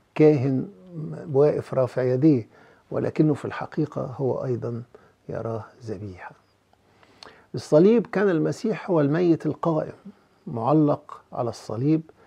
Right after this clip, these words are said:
رجليه شايلاه، آه، أسلم الروح وهو واقف، وهو واقف بين السماء والأرض. آه، دي إشارة لأنه هو ميت، بس هو حي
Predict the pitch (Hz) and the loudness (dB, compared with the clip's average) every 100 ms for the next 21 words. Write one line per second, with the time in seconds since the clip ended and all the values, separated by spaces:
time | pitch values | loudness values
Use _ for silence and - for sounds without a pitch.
0 | _ _ _ - 110 123 147 - 113 113 | _ _ _ -4 0 4 4 2 -4 -2
1 | 143 175 - _ _ - _ _ - - | -2 -2 -8 _ _ -20 _ _ -12 -6
2 | 120 - 175 156 - 123 113 139 160 156 | -4 -4 -6 -6 -4 -4 -2 -4 -2 -2
3 | 139 165 175 202 143 - - - - - | 2 4 6 4 2 -2 -12 -20 -20 -20
4 | _ _ _ _ _ _ _ - 185 123 | _ _ _ _ _ _ _ -20 -10 -4
5 | 135 143 160 170 123 160 151 127 147 - | 0 2 2 0 -2 0 0 -2 -6 -2
6 | 151 156 151 175 175 117 - - - _ | 0 2 2 2 2 0 -6 -20 -20 _
7 | _ _ _ _ _ _ _ _ _ - | _ _ _ _ _ _ _ _ _ -18
8 | 226 196 180 185 127 151 135 - - 170 | -12 -10 -8 -8 -4 -2 -2 0 4 6
9 | 147 143 139 139 160 165 190 135 127 131 | 6 2 0 2 4 4 4 4 2 -4
10 | - 165 - 180 | 2 2 4 4